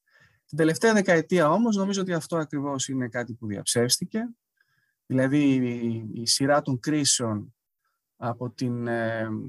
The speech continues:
χρηματοπιστωτική μέχρι την, ε, γεωπολιτική τώρα επανέφεραν στην πραγματικότητα το ζήτημα των ιδεολογιών, την ανάγκη των, ε,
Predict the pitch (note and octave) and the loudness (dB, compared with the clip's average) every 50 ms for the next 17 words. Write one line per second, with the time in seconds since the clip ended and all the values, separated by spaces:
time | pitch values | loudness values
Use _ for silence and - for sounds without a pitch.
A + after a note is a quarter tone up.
0 | - - _ - D3 D3 C#3 C3+ C3 A#2+ B2 - - B2 A2 - A2+ - _ - | -12 -14 _ -4 -2 -2 -2 -2 -4 -4 -4 -4 -2 -4 -6 -6 -8 -10 _ -2
1 | C#3+ C3+ B2+ A2 G#2 G#2 A#2 B2 B2+ B2+ - C3+ A#2+ G#2 - B2+ A#2 A2+ A2+ A2 | 0 0 2 2 0 0 0 -2 -2 -2 -4 -6 -6 -6 -4 -4 -4 -4 -4 -4
2 | G#2+ G#2+ G#2 G#2 G#2 G2+ G2 G#2 A2+ - _ _ _ _ _ - B2+ B2 A#2 A2+ | -4 -4 -4 -4 -4 -6 -8 -10 -14 -20 _ _ _ _ _ -8 -6 -6 -4 -4
3 | - A#2+ A#2 A2 A2+ G#2+ - - B2+ - - A#2+ A#2 C3 D#3 F#3+ G#3 A3 A#3 - | -4 -4 -4 -4 -6 -8 -6 -6 -6 -4 -2 -2 0 0 0 0 -2 -4 -6 -12
4 | _ _ _ _ _ _ _ _ _ _ _ - E3 D#3 - E3 E3+ F3+ F#3+ F#3+ | _ _ _ _ _ _ _ _ _ _ _ -10 -8 -4 -2 -2 0 0 0 0
5 | F3+ - - C3 A#2+ A#2 - - C3+ B2+ B2 A#2 B2 A2+ - B2+ A#2 A2+ A2 A2+ | -2 -2 -4 -4 -4 -4 -4 -4 -4 -4 -4 -4 -6 -8 -4 -4 -4 -4 -4 -8
6 | G#2 - A2+ G#2+ G#2 G#2 G#2 G#2 G2+ G2 G2+ G2+ - - _ _ _ _ _ _ | -10 -8 -6 -6 -4 -4 -6 -8 -10 -12 -14 -16 -18 -20 _ _ _ _ _ _
7 | _ _ _ - - C3+ B2 C#3+ C#3+ C3 - B2 B2 A#2 A2+ A#2 A#2+ A2+ A#2 A2+ | _ _ _ -8 -6 -4 -2 -2 -2 -4 -4 -6 -6 -6 -6 -6 -6 -6 -6 -4
8 | G#2+ A2+ A2 A2 G#2+ G#2 G2+ G#2 G#2+ A2+ C3 D#3 F#3+ G3+ G#3 G3+ - F#3 D#3 D3 | -6 -6 -6 -4 -6 -6 -6 -4 -4 -4 -2 -2 -4 -4 -6 -8 -8 -8 -8 -10
9 | - - C3+ C3 B2+ B2 B2 B2+ C3+ C#3 D3 C#3+ C3+ C3+ B2 - B2+ A#2+ A#2 A2+ | -10 -8 -8 -6 -4 -4 -2 -2 0 0 0 -2 -4 -6 -10 -8 -6 -6 -4 -4
10 | A2 G#2+ G#2+ G#2 G#2 | -4 -4 -4 -4 -4